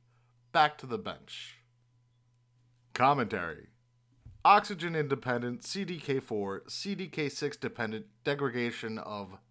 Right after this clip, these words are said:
hypoxia-inducible factor one alpha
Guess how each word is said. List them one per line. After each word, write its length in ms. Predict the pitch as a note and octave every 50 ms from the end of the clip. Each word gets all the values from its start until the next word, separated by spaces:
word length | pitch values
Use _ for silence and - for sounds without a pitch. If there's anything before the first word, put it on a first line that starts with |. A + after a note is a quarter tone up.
| _ _ -
hypoxia-inducible 1300 | - A2 - C#3+ D#3+ E3+ D#3+ - - F3 E3 A#2 A#2+ C3 A2+ B2 A2+ G#2+ - G#2+ F2+ G#2+ G#2 G2+ G2 G2 - - - _ _ _
factor 420 | - - D3 C#3+ C#3+ C#3+ - C3+
one 300 | A#2 A2+ C3 D3 D3 C#3+ -
alpha 500 | - C#3+ E3+ D#3 - - F#2 D#2+ D#2+ E2